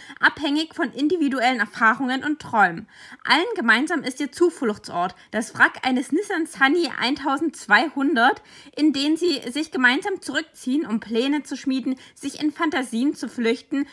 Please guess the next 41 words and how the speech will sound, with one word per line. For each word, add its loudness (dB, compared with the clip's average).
die 2
Welt 0
in -2
Gedanken 0
zu -4
bereisen, 2
ins -4
Weltall 0
abzuheben -2
oder 2
einfach 0
nur 2
für -2
sich -2
allein 6
einen 0
Moment 0
aus -4
dem -8
Alltag -2
zu -10
entfliehen. -6
Dann 2
startet 4
im -2
Oktober -2
ebenfalls -2
noch -4
eine -2
neue 2
Massiv-Edition, -2
und -2
zwar 8
zum -2
Titel -2
von 2
Soul 2
Eater. -2
Das -2
war 6
mal 4